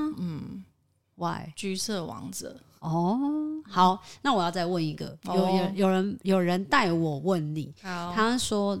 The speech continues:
Speaker 2: 如果他是一个完全没有画画天分，连那个简单的画的线条其实都歪七扭八四不像的，
Speaker 1: 嗯。
Speaker 2: 他要怎么自学跟练习？
Speaker 1: 多画。
Speaker 2: 就这么简单？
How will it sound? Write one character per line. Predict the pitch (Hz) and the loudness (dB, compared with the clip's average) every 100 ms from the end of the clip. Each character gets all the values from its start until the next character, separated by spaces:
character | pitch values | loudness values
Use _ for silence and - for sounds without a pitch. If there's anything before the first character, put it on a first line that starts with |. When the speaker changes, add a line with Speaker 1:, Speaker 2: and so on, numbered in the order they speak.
| 160 | 2
Speaker 2:
如 | 202 | 2
果 | 240 196 | 4 2
他 | 185 | 0
是 | 196 | 0
一 | 202 | 0
个 | 175 | 0
完 | 151 | 0
全 | 160 - | -2 -2
没 | 156 | 0
有 | 175 151 | 0 -2
画 | 151 - 165 | -4 -4 -2
画 | 160 160 | 0 -2
天 | 147 - 151 156 | -2 -8 -8 -8
分， | 156 139 | -8 -6
连 | 143 156 180 | -4 -2 0
那 | |
个 | 196 170 | 0 -2
简 | 160 147 | -4 -4
单 | 156 165 | -2 -2
的 | 160 | -2
画 | 156 190 | -2 -2
的 | 160 | -2
线 | 156 - 160 | -2 -2 -4
条 | 156 151 | -6 -8
其 | - 151 | -6 -4
实 | |
都 | 165 170 | -2 0
歪 | 180 165 | -2 -4
七 | - 180 | -4 -2
扭 | 156 | 0
八 | 147 147 | -2 -6
四 | - 170 | -6 -8
不 | 151 | -6
像 | 143 - 135 | -4 -4 -8
的， | 165 | -16
Speaker 1:
嗯。 | 214 180 | -18 -16
Speaker 2:
他 | 143 190 | -4 0
要 | |
怎 | 202 160 | 0 -2
么 | 151 | -4
自 | - 196 156 | -2 0 0
学 | 147 151 | -2 -6
跟 | 147 143 151 | -8 -6 -6
练 | 143 147 | -6 -6
习？ | 147 - _ _ _ _ _ _ | -8 -10 _ _ _ _ _ _
Speaker 1:
多 | - 180 180 | -2 0 0
画。 | - 190 - - _ _ _ | -2 -2 -4 -16 _ _ _
Speaker 2:
就 | 302 | 4
这 | 285 | 4
么 | 262 | 2
简 | 175 - | -2 -6
单？ | - | -10